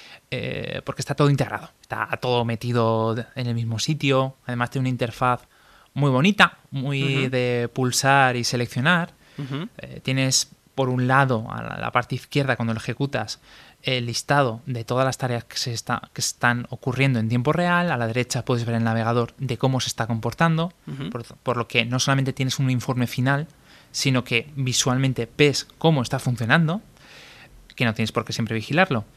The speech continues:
Speaker 1: Em, puedes, por supuesto, ejecutarlo dentro de un pipeline, cuando haces un,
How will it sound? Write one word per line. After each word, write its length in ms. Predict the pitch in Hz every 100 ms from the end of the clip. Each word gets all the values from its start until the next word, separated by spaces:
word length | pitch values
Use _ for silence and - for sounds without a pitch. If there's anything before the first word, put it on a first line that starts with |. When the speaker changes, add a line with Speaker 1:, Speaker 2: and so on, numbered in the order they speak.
| _ _ - _
Speaker 1:
Em, 1080 | 139 127 123 120 117 113 113 110 50 50 50 - - - - -
puedes, 500 | - 135 131 - - - - -
por 140 | 131
supuesto, 440 | - 120 143 147 113
ejecutarlo 800 | - 113 123 120 143 135 104 110 -
dentro 500 | 127 123 120 127 123
de 140 | 117
un 160 | 117 117
pipeline, 640 | 110 117 123 196 165 156 139
cuando 220 | 120 113
haces 280 | 113 120 -
un, 680 | 113 113 113 113 113 120